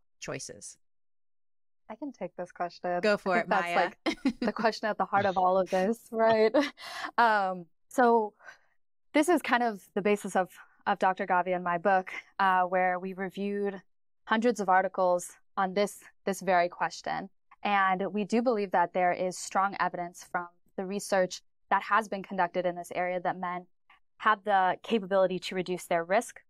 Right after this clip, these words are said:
Speaker 2: for prostate cancer through very simple lifestyle choices, including nutrition and exercise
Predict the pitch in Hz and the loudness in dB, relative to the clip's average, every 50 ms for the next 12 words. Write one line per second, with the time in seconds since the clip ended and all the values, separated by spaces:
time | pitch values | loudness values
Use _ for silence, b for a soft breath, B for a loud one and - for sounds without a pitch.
0 | _ - 254 254 - 285 269 269 - - 277 277 - 294 285 277 254 - 302 294 | _ -2 -2 0 2 2 0 0 0 0 -2 -2 -2 -4 -6 -4 -2 -2 -2 -2
1 | 277 - - 226 208 185 208 214 226 233 - - - 214 196 - - 196 190 185 | -2 -2 -4 -4 -2 0 0 0 0 0 -2 -4 -6 -6 -4 -2 2 2 4 4
2 | 180 180 _ _ _ _ _ _ _ _ - 196 208 202 202 - - - 214 196 | 2 0 _ _ _ _ _ _ _ _ -2 2 2 2 2 0 -2 0 2 2
3 | 196 190 196 190 - - - 190 180 175 - 190 185 180 175 - 196 190 - - | 2 2 2 0 -2 -2 0 0 0 0 0 0 2 0 0 -4 -8 -10 -8 -8
4 | 202 190 185 180 180 190 196 202 - - 262 233 - - 185 170 165 170 - - | -8 -6 -6 -8 -8 -10 -12 -10 -6 -4 -4 -4 -4 -4 -6 -6 -6 -8 -8 -8
5 | 190 208 - - 214 - - 208 185 - - 175 165 170 170 165 | -6 -4 -4 -4 -6 -4 -6 -8 -6 -6 -4 -6 -4 -6 -8 -10